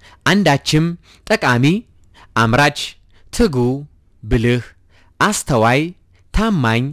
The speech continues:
ሀገሩን የሚወድ፣ ስለ ማንነቱ የሚቆረቆር ዜጋ በማያመርቱበት ሁኔታ፣ የጤና ተቋማት የህዝቡን ጤና በአግባቡ የመጠበቅና ህዝቡን ከሰው ሰራሽና ከተፈጥሮ በሽታዎች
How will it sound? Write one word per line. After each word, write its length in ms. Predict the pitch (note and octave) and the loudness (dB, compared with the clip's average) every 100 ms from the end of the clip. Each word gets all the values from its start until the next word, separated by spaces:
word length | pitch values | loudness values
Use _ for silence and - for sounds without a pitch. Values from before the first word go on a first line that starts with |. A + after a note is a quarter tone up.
| - - - | -12 -20 -10
ሀገሩን 460 | G2+ A2 A#2+ C3+ D#3+ | -4 0 4 4 4
የሚወድ፣ 500 | D3 C#3 C#3 G#3 - - _ - - | 2 2 2 0 -2 -20 _ -20 -8
ስለ 220 | - A3+ | -2 0
ማንነቱ 520 | C4+ A#3+ G#3 F3 D#3 - E3 | 2 2 2 2 0 -2 -2
የሚቆረቆር 800 | C#3+ F#3+ A#3 - B2+ A#2+ - C#3 C3+ B2+ | 0 0 0 0 -2 -2 -2 -2 -2 -2
ዜጋ 260 | B2+ B2 B2 A#2+ | 0 2 2 2
በማያመርቱበት 920 | A2+ A2+ A#2+ A#2 A2+ - G#2 D3 D3 A2+ | 0 0 0 0 -2 -4 -2 -2 -2 -4
ሁኔታ፣ 340 | F#2 F2+ F2 B2 A#2+ - _ _ _ _ - - - | -4 -6 0 0 0 -6 _ _ _ _ -20 -12 -2
የጤና 320 | D#3+ - B3+ B3 | 0 2 0 2
ተቋማት 580 | F#3 - B2 A#2+ C3 - - _ _ _ - _ | 0 0 0 2 -2 -4 -20 _ _ _ -20 _
የህዝቡን 460 | A2 A#2+ A2 A#2+ C#3+ | 0 2 2 2 0
ጤና 240 | C#3+ C3+ C#3+ D3 | 0 0 2 2
በአግባቡ 520 | C#3+ C#3+ C3 C#3 C#3 D3+ | 2 2 2 0 2 2
የመጠበቅና 800 | C3+ C3+ C#3 A#2 D#3+ C#3 C#3 D3+ C#3 | 2 0 -4 -2 -2 -2 -2 0 2
ህዝቡን 400 | B2+ C3 E3+ D#3+ B2 - _ - - | 0 0 2 4 2 -2 _ -20 -10
ከሰው 280 | - C3+ D#3+ | -4 0 0
ሰራሽና 600 | C#3+ D3 D#3+ D3+ C#3+ D3+ D#3 | 0 0 0 0 -2 0 2
ከተፈጥሮ 480 | C#3+ D3 C#3 D3 D3+ E3+ | 0 -2 -2 0 2 2
በሽታዎች 500 | C#3+ - D3 D#3 D3+ | 2 0 0 0 0